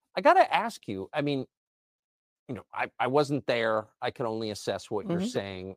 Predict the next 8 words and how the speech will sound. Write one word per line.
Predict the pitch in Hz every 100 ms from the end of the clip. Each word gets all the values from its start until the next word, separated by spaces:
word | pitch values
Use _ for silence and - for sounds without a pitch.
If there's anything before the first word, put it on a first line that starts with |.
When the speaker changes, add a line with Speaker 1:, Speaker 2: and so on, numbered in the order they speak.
| -
Speaker 1:
I |
don't | 113 123 135
see | - 151 117 -
any | 123 113 110 107 110 - _ _ _
obvious | - 101 101 104 -
motive | 101 104 98 87
for | - 92
you | 85 85 82 80